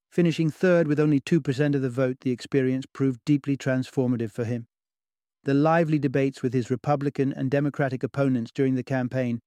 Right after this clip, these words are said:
served as a powerful learning experience. Perhaps more significantly, the thunderous applause from the audience confirmed his beliefs.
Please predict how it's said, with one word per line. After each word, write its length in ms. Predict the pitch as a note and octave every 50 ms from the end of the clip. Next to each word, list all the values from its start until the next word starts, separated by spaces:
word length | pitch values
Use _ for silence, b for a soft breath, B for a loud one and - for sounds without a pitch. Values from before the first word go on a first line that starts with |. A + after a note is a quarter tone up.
| _ _ _ _ _
served 300 | - - - D3+ C#3+ B2+
as 100 | C#3 A2+
a 60 | C3
powerful 520 | - - - D#3 D3 C#3+ C#3+ B2+ - C#3+ C3
learning 340 | B2+ C3+ C#3 C#3 C3+ B2 A#2
experience. 720 | A2+ - - - - A#2+ A2+ A2 G#2 G2 F#2+ - - - _ _ _ _ _ _ _ _ _ _ _ _ _ _ -
Perhaps 340 | D3+ C3+ D3 D3 C#3+ - -
more 160 | D#3 D3 B2+
significantly, 880 | - C#3 B2 C#3+ F3 G#3+ - - E3+ - D3+ C3+ C3 B2 B2 B2 B2 - _ _ _
the 120 | C#3 C#3
thunderous 600 | B2 - - - E3+ E3+ E3+ D#3+ C#3+ D3 D3 C3 -
applause 580 | C#3 - - - D#3 D#3 C#3+ C#3 C3+ C3 B2+
from 220 | - - C#3+ C3 C3
the 140 | C3 C3 C3+
audience 460 | C3 C3 A#2+ A#2+ A#2+ B2 C3 - - -
confirmed 520 | - C#3 C3 - - C#3+ C#3 C#3 C3+ C3+
his 180 | - C#3 C3+ A#2+
beliefs. 640 | - - C3 A#2+ A#2+ A2+ F#2+ G2 - - - -